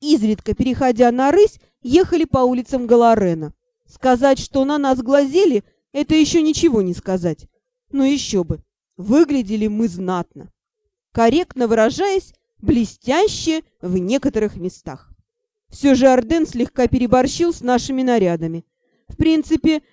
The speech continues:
горожане и не к тому привыкли. В городе, где обитали несколько сотен магически одаренных студентов, на улицах можно было встретить что угодно.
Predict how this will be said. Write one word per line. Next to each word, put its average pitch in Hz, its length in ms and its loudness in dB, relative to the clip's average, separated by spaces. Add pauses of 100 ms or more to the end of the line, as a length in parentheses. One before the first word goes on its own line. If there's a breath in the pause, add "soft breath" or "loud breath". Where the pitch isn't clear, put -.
(120)
горожане 302 760 2 (300)
и 311 100 -2
не 302 120 4
к - 80 -6
тому 339 320 0
привыкли. 214 580 -4 (320)
В 196 120 -10
городе, 226 440 4
где 196 240 2
обитали 233 460 2
несколько 262 560 -2
сотен 240 400 -2
магически 240 580 -2
одаренных 262 520 4
студентов, 359 580 -2 (320)
на 262 240 2
улицах 311 500 0 (260)
можно 311 360 0
было 294 220 2
встретить 339 340 0
что - 240 -2
угодно. 175 560 0